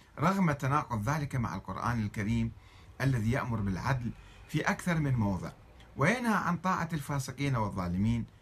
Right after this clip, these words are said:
حيث خصصوا عموم القرآن بذلك الحديث، خصصوه، يعني نسفوه يعني بالحقيقة،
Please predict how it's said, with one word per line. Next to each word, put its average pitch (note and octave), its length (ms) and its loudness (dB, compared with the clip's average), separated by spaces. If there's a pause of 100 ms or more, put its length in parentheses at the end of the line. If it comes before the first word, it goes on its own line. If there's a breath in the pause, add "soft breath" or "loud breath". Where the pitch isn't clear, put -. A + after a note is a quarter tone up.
(260 soft breath)
حيث F#3+ 240 2
خصصوا D3+ 680 -2
عموم F#3+ 260 2
القرآن D#3 760 2 (800)
بذلك D#3 400 4
الحديث، G2 480 0 (380)
خصصوه، A#2+ 520 -6 (180)
يعني G#3+ 200 0
نسفوه F#3 400 4
يعني F2 220 -2
بالحقيقة، F2 580 -8